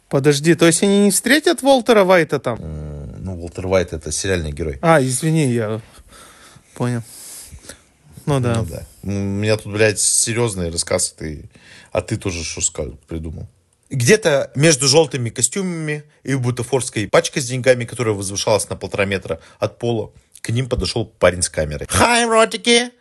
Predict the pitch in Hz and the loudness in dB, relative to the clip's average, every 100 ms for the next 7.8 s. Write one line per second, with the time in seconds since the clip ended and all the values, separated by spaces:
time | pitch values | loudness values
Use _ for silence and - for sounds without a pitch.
0 | - 175 214 190 190 190 196 202 196 214 | -6 2 2 4 2 4 0 2 -2 -2
1 | 202 190 185 208 190 - 165 - 196 190 | -2 -2 -2 -2 0 0 -2 0 -2 -2
2 | - 160 180 - 165 165 - - 170 85 | -4 2 2 2 -2 -4 -4 0 0 0
3 | - _ - 190 190 196 196 190 196 180 | -8 _ -4 0 0 2 4 4 4 0
4 | - 185 - 190 185 180 185 - 165 156 | -4 -4 -4 -4 -2 -2 -2 2 2 2
5 | 202 - 135 101 80 - 165 180 160 - | 0 -2 0 -2 -2 0 2 2 0 -2
6 | 151 151 143 151 - 160 185 214 240 - | 0 0 2 0 0 0 0 0 -2 -8
7 | - _ - 185 - - 190 | -20 _ -8 -2 0 0 -2